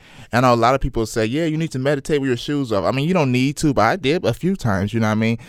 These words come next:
There was also multiple times I didn't meditate with, uh, no, there's also times I did meditate with my shoes on. So honestly, it's all about the power of the mind and, um, how you're feeling, to be real. Three ways that I meditate today.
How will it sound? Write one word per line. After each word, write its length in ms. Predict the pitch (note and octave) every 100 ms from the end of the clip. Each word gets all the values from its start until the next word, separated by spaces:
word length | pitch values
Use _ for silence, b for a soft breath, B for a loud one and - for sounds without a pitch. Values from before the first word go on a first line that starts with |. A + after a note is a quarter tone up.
| B B
There 100 | A#2+
was 120 | A#2+
also 540 | - D3 E3 - C#3+ B2+
multiple 340 | C3 - B2
times 420 | - B2 A2+ A2
I 140 | - G2+
didn't 360 | G2+ D3+ C#3+
meditate 560 | A#2+ G2+ - B2+ F#2+ - - b b b b b
with, 260 | A2 A2 -
uh, 320 | A2 G#2 G2 G2
no, 200 | A2+ G2+
there's 200 | C3+ -
also 400 | C3 C#3+ D3+ C3+
times 500 | - C3 B2 A#2 -
I 120 | G#2+
did 340 | G2 B2 D#3+ C3
meditate 580 | A#2 A2 - A2+ G2+
with 220 | - A2 G#2+
my 160 | G2
shoes 320 | G2 G#2 G2
on. 260 | C3+ F3+ G2 b b b b
So 80 | D#3
honestly, 460 | B2 F3 E3+ E3+ F3
it's 120 | -
all 200 | D#3 E3
about 240 | D#3 D3
the 80 | B2+
power 340 | - C3+ C3+
of 60 | B2+
the 80 | A#2
mind 420 | A#2 A#2+ B2 A#2+
and, 180 | G#2+ E2+
um, 380 | G#2 G#2 G2+ G2+
how 160 | A#2+
you're 180 | A#2 G#2
feeling, 340 | - A#2 A#2
to 60 | A2
be 140 | G#2+
real. 420 | G2+ A#2 B2 A#2+ A#2+ b b b -
Three 380 | D#3+ G3+ G3+ F#3+ - -
ways 380 | C3 D#3 D#3 C#3
that 160 | G#2
I 40 | C3+
meditate 520 | C3+ C3+ C3 D3 A#2+
today. 460 | A#2 A2 C3+ D3